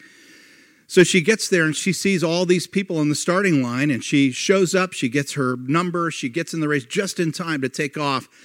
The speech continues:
at the starting gun. The problem is she accidentally left with another group, and it wasn't the five K. She was running a marathon. So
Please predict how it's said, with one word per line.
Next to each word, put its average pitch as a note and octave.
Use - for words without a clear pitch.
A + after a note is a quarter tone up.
at C#3
the C#3
starting D#3
gun. C#3
The C3
problem E3+
is C#3
she D#3
accidentally C#3+
left C3+
with B2
another B2
group, B2+
and G#2+
it A2+
wasn't B2
the G#2+
five C3
K. C3+
She D3
was B2+
running A#2
a A2
marathon. A#2
So E3+